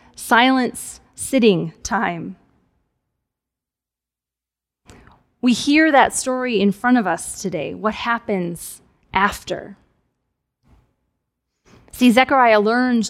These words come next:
to look and to listen. He watched God's plan unfold in a way that he hadn't been able to see with all his talking and having the right answers.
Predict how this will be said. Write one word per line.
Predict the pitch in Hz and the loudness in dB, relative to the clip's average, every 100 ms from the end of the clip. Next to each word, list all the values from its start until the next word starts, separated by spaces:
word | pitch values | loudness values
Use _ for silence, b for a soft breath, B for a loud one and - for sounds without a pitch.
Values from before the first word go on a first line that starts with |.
| - | -6
to | |
look | 202 214 220 - - b b | -4 -4 -4 -10 -18 b b
and | 202 214 | 0 0
to | 208 196 | 0 -2
listen. | 208 226 220 196 | 0 0 -4 -2
He | 240 247 | -2 0
watched | 196 196 254 - - | 4 4 4 0 -2
God's | 196 190 - | 0 0 -4
plan | - 226 233 240 | -4 -2 0 0
unfold | 185 180 - 233 240 247 | -2 -4 -4 -2 -2 -2
in | 208 202 | -2 -2
a | |
way | 190 208 226 | -2 -2 -2
that | 202 190 | -2 -6
he | 220 | -8
hadn't | 202 226 220 | -2 0 0
been | 202 | -2
able | 196 185 180 | -4 -6 -8
to | 170 | -10
see | - 233 233 247 247 b b b b b - | -8 -6 -4 -6 -8 b b b b b -10
with | 196 | -2
all | 202 | 0
his | 208 202 - | 0 -4 -6
talking | - 190 - 208 196 | -6 -6 -2 -2 -2
and | 180 | -4
having | 190 196 | -8 -8
the | 170 | -6
right | 175 190 | -6 -6
answers. | 180 180 - 196 196 202 - - | -8 -10 -10 -10 -10 -14 -18 -20